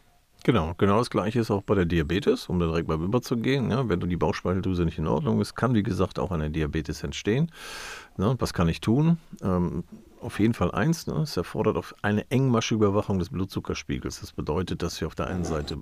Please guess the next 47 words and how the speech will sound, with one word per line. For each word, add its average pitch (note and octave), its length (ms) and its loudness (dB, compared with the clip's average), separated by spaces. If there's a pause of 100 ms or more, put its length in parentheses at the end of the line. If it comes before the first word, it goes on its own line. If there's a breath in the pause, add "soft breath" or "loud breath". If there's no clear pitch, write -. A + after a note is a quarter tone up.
Blut F2 680 -2
nehmt, A#2+ 400 2
das - 120 -2
heißt D#2+ 200 -2
immer G2+ 180 2
wieder, F2+ 260 4 (540 loud breath)
äh, A#2+ 140 -2
drei, F#2 240 4
vier, - 180 2
fünf, G#2+ 320 0
sechs - 240 0
Mal F2+ 140 2
am E2+ 100 2
Tag, F2+ 400 -2
äh, F2 300 0
den E2+ 260 0
Hund G2 220 0
leider F2 240 2
quälen F2+ 340 2
oder E2+ 160 4
die E2+ 80 0
Katze - 460 -4
und E2+ 240 -2
Blut F#2 340 0 (120)
ziehen, A2+ 280 -2
um F#2+ 100 2
zu - 140 -8
gucken, - 300 0
wie E2+ 80 2
ist - 160 -2
denn, E2 260 4
äh, D2+ 320 -2 (260)
der, C#2 140 -2
der, B1+ 300 -2
der, G#1 320 -6
der B1 120 -4
Blutzuckerspiegel, A2+ 1000 -2
was - 220 -6
das - 180 -8
angeht. F#2+ 360 0 (720 loud breath)
Ähm, F#2+ 440 4
dann G2 200 4
natürlich, F#2+ 600 2
ähm, F2+ 260 2
auch, - 480 -2
äh, F#2+ 140 -2
generell F#2+ 800 2